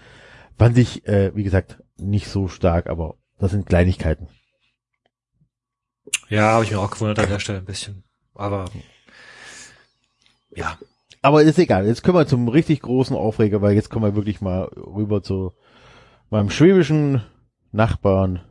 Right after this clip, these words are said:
Speaker 1: Herr Schickhardt.
Speaker 2: Wobei ich dachte, Axel wollte kurz zu den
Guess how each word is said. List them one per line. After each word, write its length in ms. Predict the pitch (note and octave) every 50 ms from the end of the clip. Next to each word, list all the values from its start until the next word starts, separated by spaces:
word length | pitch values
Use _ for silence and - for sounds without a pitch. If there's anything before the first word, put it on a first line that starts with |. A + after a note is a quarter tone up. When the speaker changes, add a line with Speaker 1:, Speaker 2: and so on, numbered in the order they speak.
| _ _ _
Speaker 1:
Herr 140 | _ - F#2
Schickhardt. 560 | - - F#2+ - - E2 - - - - - _ _ _ _ _ _ _ _ _ _ _ _ _ _ _ _ _ _ _ _
Speaker 2:
Wobei 180 | _ G2+ G2+ A2
ich 60 | G#2 -
dachte, 240 | A#2 - - B2
Axel 240 | A2 A#2+ - - A#2
wollte 180 | A#2+ A#2 - A#2
kurz 280 | - B2+ B2 B2 -
zu 100 | - B2+
den 340 | G#2+ A#2+ A2+ A2 A2+ A2+ A2